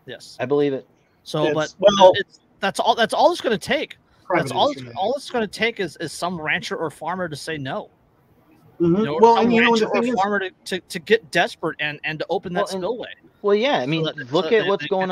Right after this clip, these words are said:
Speaker 2: on. I think it's in California where they're, um, saying that they're gonna start billing people for the water they take out of their
Speaker 1: They're
Speaker 2: private
Speaker 1: taxing
Speaker 2: wells.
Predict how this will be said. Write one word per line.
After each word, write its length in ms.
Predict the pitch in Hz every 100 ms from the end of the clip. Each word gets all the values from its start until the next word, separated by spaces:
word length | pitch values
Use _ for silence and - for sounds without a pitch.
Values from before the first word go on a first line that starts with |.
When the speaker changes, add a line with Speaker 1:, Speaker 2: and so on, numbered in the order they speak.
| 180
Speaker 2:
on. 20 |
I 80 | 139
think 260 | 147 202 214
it's 180 | 170 208
in 120 | 214
California 720 | 277 156 113 - 127 117 107
where 180 | 104 120
they're, 580 | 117 120 113 110 104 -
um, 420 | 110 104 95 95 - _ _ _ _ _ _
saying 300 | - 160 147
that 140 | 143 127
they're 140 | 147
gonna 160 | 156 147
start 380 | - 151 147 - 120
billing 320 | 135 165 156
people 320 | 170 156 139
for 140 | - 135
the 60 |
water 280 | 123 131 143
they 140 | 131
take 260 | 127 147 139
out 120 | 135
of 60 | 135
their 100 | 135
Speaker 1:
They're 100 | 202
Speaker 2:
private 200 | 139 131
Speaker 1:
taxing 420 | 254 339 - 302
Speaker 2:
wells. 80 | 277